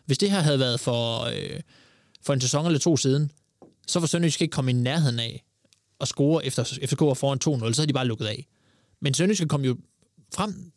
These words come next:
til, til, øh, til det her, øh, mål og fik et, øh, straffespark, så blev, øh, hævet væk igen og, og så videre, ikke? Men, så, så Sønderjyske kunne jo godt presse F C K. Sønderjyske er måske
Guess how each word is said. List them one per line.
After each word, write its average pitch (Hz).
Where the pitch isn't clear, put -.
til, 139
til, 123
øh, 147
til 123
det 135
her, 139
øh, 123
mål 139
og 117
fik -
et, 127
øh, 123
straffespark, 120
så -
blev, 127
øh, -
hævet 123
væk 135
igen 127
og, 131
og 143
så 131
videre, 131
ikke? 151
Men, 139
så, 131
så 123
Sønderjyske 165
kunne 123
jo 120
godt 160
presse 156
F -
C 123
K. -
Sønderjyske 160
er 123
måske 123